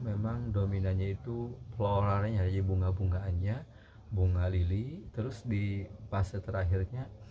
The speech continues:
agak sedikit powdery, mungkin dari paduan bunga rose-nya itu loh guys. Nah, ini untuk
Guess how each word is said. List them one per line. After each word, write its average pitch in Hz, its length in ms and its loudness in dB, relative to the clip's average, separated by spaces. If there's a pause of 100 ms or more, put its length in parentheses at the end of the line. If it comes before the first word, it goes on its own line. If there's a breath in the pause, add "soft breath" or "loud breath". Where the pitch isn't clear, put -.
(260 loud breath)
agak 107 320 2
sedikit 101 400 -4
powdery, 92 560 4 (400 loud breath)
mungkin 120 340 0
dari 98 320 2
paduan 98 720 0
bunga 92 460 2
rose-nya 95 400 0
itu 98 160 -2
loh 85 100 0
guys. - 380 -2 (580 loud breath)
Nah, 95 140 0
ini 92 180 4
untuk 113 240 -2